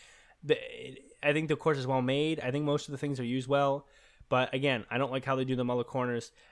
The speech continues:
and I think the choices made for, for the Mini Maniac situation was really, really bad. Really bad.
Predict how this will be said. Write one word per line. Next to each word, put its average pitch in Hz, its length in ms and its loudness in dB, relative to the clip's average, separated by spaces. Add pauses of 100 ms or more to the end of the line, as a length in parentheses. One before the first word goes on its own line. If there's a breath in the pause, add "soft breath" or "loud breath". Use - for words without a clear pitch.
and 117 140 -4
I 113 60 -2
think 131 180 -6
the - 80 -4
choices 123 540 -2
made 120 240 -2
for, 110 440 -2
for 107 380 -2
the 104 60 -6
Mini 110 240 -4
Maniac 107 340 -4
situation 110 580 -6
was 98 140 -12 (260)
really, 120 440 -6 (240)
really 107 500 -6 (100)
bad. 90 380 -4 (160)
Really 123 420 -6
bad. 95 340 -6